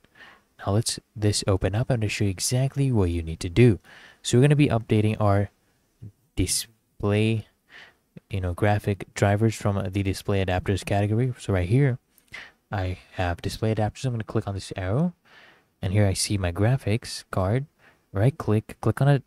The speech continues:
an update driver, click on search automatically for updated driver software, and if there is anything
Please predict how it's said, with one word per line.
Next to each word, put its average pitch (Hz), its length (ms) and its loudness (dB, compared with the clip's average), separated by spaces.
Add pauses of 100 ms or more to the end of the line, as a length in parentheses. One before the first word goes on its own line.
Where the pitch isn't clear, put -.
an 104 220 -4 (100)
update 104 320 0
driver, 95 480 0 (460)
click - 200 2
on 143 120 4
search - 260 2
automatically 98 540 0
for 92 180 -2
updated 90 420 -4
driver 120 300 2
software, 107 440 -2
and 110 120 -4
if 101 140 -2
there 117 160 4
is 135 160 2
anything 113 480 0